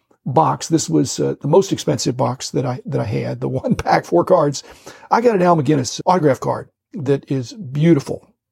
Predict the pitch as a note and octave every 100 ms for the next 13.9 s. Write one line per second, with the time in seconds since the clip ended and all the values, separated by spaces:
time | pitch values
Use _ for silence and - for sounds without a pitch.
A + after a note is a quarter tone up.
0 | _ B3 C4 - D#3 F3+ F#3 A3+ G3+ D#3+
1 | A#2+ E3 D3 C#3 B2+ D#3 D3+ C3 B2 B2
2 | - C#3+ D#3 C3 D3 D3+ B2 C#3 C#3 D3+
3 | D3+ B2+ C3 C3 C3 C3+ B2 C3 - B2+
4 | - _ - F3+ - B2+ C3 C3 C3 B2+
5 | C#3+ C#3 D#3+ C#3 B2 - - D3 D3 C3
6 | B2 A#2+ D3 C3 B2+ - - G3+ A3 D#3+
7 | F#3 - - E3 C3+ D3 - C3+ - -
8 | D#3 - C3 - C3+ C#3+ C#3+ - - C#3
9 | C3+ B2+ B2 D3+ C3+ C3 C3 - C3+ C#3
10 | - C3 - C3 - - - - - E3
11 | E3+ D3 C3 D3 C#3 C3+ C3+ C3+ C#3 C3
12 | C3 D3 B2+ C#3 - - C3 B2 B2 A#2+
13 | - - - - _ - C#3+ -